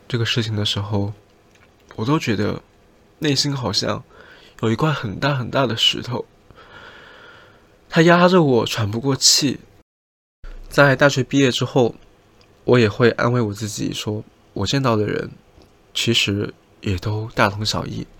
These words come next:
但当有人问我是哪个学校毕业的时候，尤其是我的领导问我是哪个学校毕业的时候，我都觉得很羞耻。呃，尤其是在上海这个地方，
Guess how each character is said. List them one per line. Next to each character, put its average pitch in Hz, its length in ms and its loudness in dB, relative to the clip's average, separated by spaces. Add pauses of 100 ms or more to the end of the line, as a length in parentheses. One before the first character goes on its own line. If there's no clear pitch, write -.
(760)
但 175 240 6 (640)
当 180 180 6
有 131 120 8
人 98 120 4
问 127 160 6
我 101 360 0
是 - 240 -2
哪 98 120 0
个 92 80 -6
学 98 120 -4
校 107 180 -2
毕 113 180 -2
业 110 100 2
的 101 140 -4
时 - 160 -8
候， 107 260 -6 (1120)
尤 120 100 6
其 156 120 2
是 156 120 0
我 135 120 8
的 104 260 4
领 104 320 0
导 113 260 6
问 117 200 2
我 - 340 -6
是 - 200 -2
哪 107 140 0
个 98 60 -6
学 107 120 -2
校 107 140 2
毕 113 160 0
业 113 100 6
的 107 140 0
时 - 160 -6
候， 98 240 -4 (1120)
我 123 120 6
都 160 160 2
觉 123 120 -2
得 117 200 4
很 104 340 -2 (300)
羞 160 340 6
耻。 78 480 2 (2000)
呃， 113 240 2
尤 135 120 8
其 143 160 4
是 127 160 2
在 123 140 4
上 139 180 2
海 101 120 0
这 98 80 -6
个 101 80 -2
地 101 140 -4
方， 98 240 -6